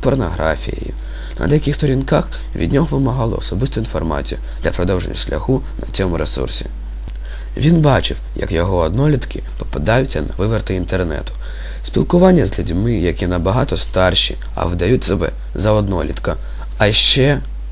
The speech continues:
багато хто з них вже не розрізняє, де реальність, а де віртуальність. Вони зависли. Хлопець замислюється, як йому повернутися в школу і знайти вчителя інформатики, щоб той йому допоміг.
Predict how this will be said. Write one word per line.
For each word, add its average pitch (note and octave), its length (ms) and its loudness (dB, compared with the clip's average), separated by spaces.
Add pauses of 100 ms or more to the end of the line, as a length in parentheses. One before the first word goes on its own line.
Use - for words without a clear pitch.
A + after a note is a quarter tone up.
(400)
багато A2 360 2
хто D2+ 240 -2
з D#2+ 100 -2
них B2+ 260 0 (120)
вже G2+ 140 0
не A2+ 100 0
розрізняє, B2 600 2 (180)
де C#3 160 6
реальність, F2 640 4
а E2+ 80 0
де B2 140 4
віртуальність. F2+ 680 0 (140)
Вони C3+ 420 4
зависли. C#3+ 540 2 (440)
Хлопець C#3 420 2
замислюється, B2 840 2 (200)
як B2 300 4
йому E2 120 -2
повернутися F#2+ 640 0 (220)
в - 40 -4
школу G2 400 0 (200)
і F2 100 -2
знайти F#2 300 0
вчителя G2+ 320 -2
інформатики, F2 680 -2 (180)
щоб - 200 -2
той B2+ 220 4
йому F#2 240 2
допоміг. D#2 440 -2